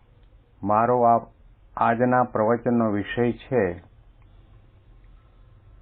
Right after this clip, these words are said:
ઉદયપુરના રાણી જમકુબા.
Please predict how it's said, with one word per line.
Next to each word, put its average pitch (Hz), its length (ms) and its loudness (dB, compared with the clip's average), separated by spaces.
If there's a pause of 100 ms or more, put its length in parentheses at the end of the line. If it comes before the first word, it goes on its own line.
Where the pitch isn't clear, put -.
(380)
ઉદયપુરના 120 880 2
રાણી 107 400 0
જમકુબા. 92 720 -4